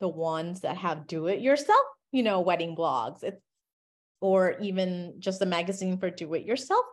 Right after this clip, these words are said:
things, because this is supposed to be for clients that want to pay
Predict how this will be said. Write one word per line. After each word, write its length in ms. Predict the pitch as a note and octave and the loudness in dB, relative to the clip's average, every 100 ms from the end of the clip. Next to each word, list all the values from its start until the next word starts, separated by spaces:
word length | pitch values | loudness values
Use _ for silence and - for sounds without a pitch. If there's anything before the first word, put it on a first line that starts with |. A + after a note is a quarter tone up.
| - | -4
things, 320 | F#3 C#3+ F3 | -4 -4 -6
because 460 | G3 F#3+ F#3 E3+ | -8 -4 -6 -6
this 240 | - F#3 F#3+ | -6 -6 -4
is 240 | F#3 F#3 | -6 -6
supposed 440 | - - F3+ F#3 - | -10 -4 -4 -2 -6
to 60 | |
be 240 | F3+ F3+ E3+ | -4 -6 -6
for 100 | E3+ | -8
clients 460 | E3+ E3+ E3 E3 | -4 -4 -4 -4
that 180 | - - | -4 -2
want 280 | D#3+ E3 - | -2 -4 -6
to 80 | - | -14
pay 520 | - G3 F3+ D#3 D#3 | -4 0 2 0 -4